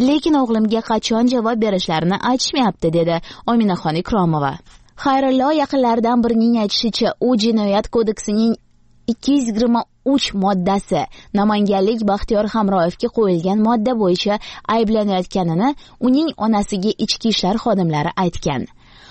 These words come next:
"O'g'lingiz chegara buzgan, goroddelda ikki soat o'tirib turadi. Biz uning ikki yuz yigirma uch moddasini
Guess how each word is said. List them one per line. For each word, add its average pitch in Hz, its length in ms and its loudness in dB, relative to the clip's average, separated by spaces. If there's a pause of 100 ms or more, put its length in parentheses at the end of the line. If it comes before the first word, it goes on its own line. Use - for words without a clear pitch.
(200)
"O'g'lingiz 226 560 0
chegara 262 380 0
buzgan, 185 400 0 (380)
goroddelda 233 600 0
ikki - 180 -8
soat 240 200 0 (120)
o'tirib 240 340 -2
turadi. 208 360 0 (460)
Biz 311 140 2 (200)
uning 233 240 2 (140)
ikki - 200 -4
yuz 254 140 2
yigirma 233 360 2
uch 269 200 -4
moddasini 214 420 0